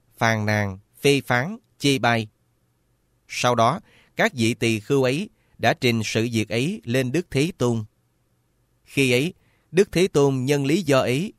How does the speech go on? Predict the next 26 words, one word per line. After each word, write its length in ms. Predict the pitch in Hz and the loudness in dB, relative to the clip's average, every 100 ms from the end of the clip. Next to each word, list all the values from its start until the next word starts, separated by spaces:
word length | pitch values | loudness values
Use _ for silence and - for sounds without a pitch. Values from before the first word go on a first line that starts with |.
| _ - | _ -2
nhân 200 | 165 170 | -2 0
sự 220 | - 110 110 | 0 -2 0
kiện 200 | 107 104 | -4 -2
ấy, 280 | 120 190 - _ _ - | -4 -6 -10 _ _ 0
đã 200 | 113 135 | 2 2
thuyết 300 | 202 - - | 0 -2 -2
pháp 180 | 226 | -2
thoại, 320 | - 101 98 110 _ _ | 0 0 0 -4 _ _
rồi 200 | 110 120 | 2 4
bảo 220 | 107 107 | 4 2
các 220 | 139 220 | 2 -4
tỳ 180 | - 107 | 0 -2
khưu 280 | 104 160 156 | -2 -2 0
rằng, 240 | 117 101 92 _ _ _ _ _ _ _ _ _ _ _ _ _ _ _ | -2 -6 -8 _ _ _ _ _ _ _ _ _ _ _ _ _ _ _
"Này 320 | 107 120 117 | 0 2 2
các 240 | 107 180 - | 0 -4 -2
tỳ 180 | 110 104 | -2 -2
khưu, 340 | 131 135 123 - _ _ _ | -2 0 -2 -6 _ _ _
ta 240 | 143 143 | 0 2
cho 320 | 139 143 139 | 0 2 2
phép 300 | 131 151 196 - | 0 -4 -4 -6
khi 300 | - 170 160 | 0 2 4
đang 240 | 160 160 | 0 0
đi 180 | 160 160 | 0 2
bên 220 | 156 151 | 2 2
đường, 300 | 110 107 98 | 2 2 0